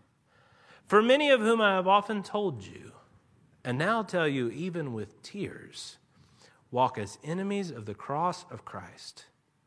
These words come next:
Their end is destruction. Their God is their belly, and they glory in their shame, with minds set on earthly things." He's saying, walk away from all this because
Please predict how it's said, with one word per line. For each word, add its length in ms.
Their 260
end 600
is 220
destruction. 880
Their 160
God 640
is 220
their 160
belly, 580
and 160
they 100
glory 800
in 180
their 180
shame, 600
with 220
minds 640
set 280
on 280
earthly 420
things." 680
He's 140
saying, 320
walk 260
away 260
from 220
all 120
this 220
because 840